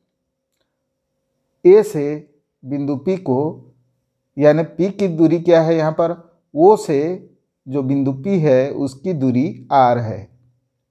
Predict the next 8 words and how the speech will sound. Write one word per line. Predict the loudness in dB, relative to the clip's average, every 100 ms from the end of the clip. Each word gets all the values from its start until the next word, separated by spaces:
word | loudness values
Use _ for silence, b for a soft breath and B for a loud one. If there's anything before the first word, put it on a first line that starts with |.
| _ _ _ _ _ _ _ _ _ _ _ _ _ _ _ _ _ _ 0
और | 2 2
ये | 0 -2 -6 -18
थीटा | -14 -2 0 0
कोण | -2 -2
बनाते | 0 0 -2 -4
हुए | -4 -4
यहाँ | -4 -6 -6
पर | -6 -6 -12